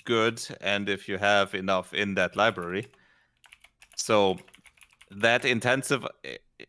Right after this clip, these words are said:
incentivizes them to put as many games into Game Pass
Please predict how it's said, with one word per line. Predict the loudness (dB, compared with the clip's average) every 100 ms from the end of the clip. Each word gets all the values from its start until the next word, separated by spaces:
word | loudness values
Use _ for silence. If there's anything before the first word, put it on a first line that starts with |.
| _
incentivizes | -8 -2 0 0 0 4 4 4 0 0
them | 0 0
to | -6
put | 0 0 0 0
as | 0 0
many | 0 0 0
games | 0 2 2 0 -8 -10 -2
into | -2 -2 -2
Game | 2 2 2
Pass | 4 4 2